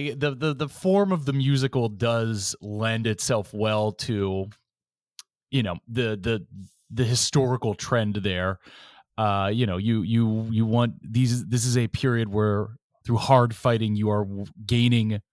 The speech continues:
victories that have lasting impact, like these child labor laws. Although we now seem to be, uh,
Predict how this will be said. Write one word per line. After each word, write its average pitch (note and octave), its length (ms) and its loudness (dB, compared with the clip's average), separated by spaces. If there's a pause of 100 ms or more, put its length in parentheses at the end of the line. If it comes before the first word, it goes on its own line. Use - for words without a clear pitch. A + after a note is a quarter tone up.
(640)
victories B2+ 680 4
that A#2+ 200 4
have B2 280 0
lasting A#2 440 0
impact, G#2 440 0
like G#2+ 160 -2
these A2+ 180 -4
child A2 300 0
labor A#2 240 0
laws. G2+ 260 0 (320)
Although D3+ 400 8 (280)
we D3 220 8
now D#3+ 340 8
seem C#3+ 320 -2
to D3+ 100 -2
be, B2 240 2
uh, G#2+ 360 0